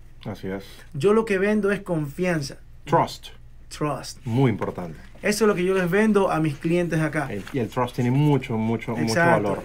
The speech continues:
Speaker 2: pero, exacto,
Speaker 1: Muchísimo
Speaker 2: eso es.
Speaker 1: valor. Yo siempre comparo el trust con la historia de, de American Express.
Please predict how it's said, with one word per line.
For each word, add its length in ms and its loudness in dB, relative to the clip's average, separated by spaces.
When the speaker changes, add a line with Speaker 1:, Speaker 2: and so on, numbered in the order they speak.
Speaker 2:
pero, 200 -6
exacto, 460 0
Speaker 1:
Muchísimo 340 2
Speaker 2:
eso 60 6
es. 60 4
Speaker 1:
valor. 200 4
Yo 80 2
siempre 300 2
comparo 500 4
el 180 -2
trust 320 0
con 200 0
la 80 0
historia 340 0
de, 160 0
de 560 -2
American 400 0
Express. 400 -2